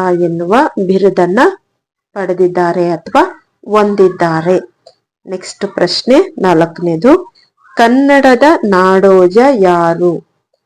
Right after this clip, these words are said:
ನೋಡಿ, ಕನ್ನಡದ ನಾಡೋಜ ಯಾರು ಅಥವಾ ಕನ್ನಡದ ನಾಡೋಜ ಎಂಬ ಬಿರುದನ್ನು ಹೊಂದಿರುವಂತಹವರು ಯಾರು ಅಂದ್ರೆ ಮುಳಿಯ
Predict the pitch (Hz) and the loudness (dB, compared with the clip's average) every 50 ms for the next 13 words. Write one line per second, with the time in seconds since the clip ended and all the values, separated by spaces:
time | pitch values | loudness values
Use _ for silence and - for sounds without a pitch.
0 | _ _ _ _ - 175 170 208 262 339 359 - - _ _ _ - - 214 202 | _ _ _ _ -12 -6 -2 0 0 0 -2 -4 -12 _ _ _ -4 -2 -2 0
1 | 220 226 233 240 240 240 240 233 226 208 262 294 349 381 - _ _ - 190 185 | 0 0 0 2 2 2 4 2 2 2 2 2 2 0 -4 _ _ -2 0 2
2 | 180 180 180 185 185 180 185 185 180 175 175 - 226 262 311 - - - 220 185 | 2 4 4 2 2 2 4 4 4 2 2 0 0 0 0 -2 -4 -4 -2 0
3 | 180 170 170 170 170 175 180 175 160 160 - - 254 294 302 - - 208 214 220 | 0 2 2 0 0 0 0 0 -2 -2 -2 0 0 0 0 0 0 0 0 2
4 | 220 220 220 220 208 233 233 220 196 185 175 175 180 190 208 220 226 226 220 220 | 2 2 2 2 2 2 2 2 2 2 2 4 4 4 4 4 4 4 4 2
5 | 220 - 226 226 214 202 190 185 180 180 190 175 165 165 190 202 226 233 - 220 | 2 2 2 2 4 2 2 0 0 -2 -2 -2 2 4 4 4 4 4 4 2
6 | 208 202 220 240 220 190 175 175 175 175 185 185 175 175 170 165 165 175 165 - | 0 2 2 0 0 0 0 0 0 0 0 0 0 -2 -4 -6 -8 -10 -10 -8
7 | 175 170 170 170 214 262 311 - _ _ - _ _ _ _ - - 185 190 185 | -6 -4 -2 0 0 0 0 -2 _ _ -20 _ _ _ _ -12 -8 -4 -2 -2
8 | 185 190 196 196 196 185 180 175 165 165 165 202 247 302 - - - _ _ _ | 0 0 0 0 0 0 0 0 0 0 0 2 2 2 2 0 -8 _ _ _
9 | _ _ - - 208 214 220 226 247 247 240 247 262 | _ _ -14 -6 -2 0 2 4 4 4 4 4 4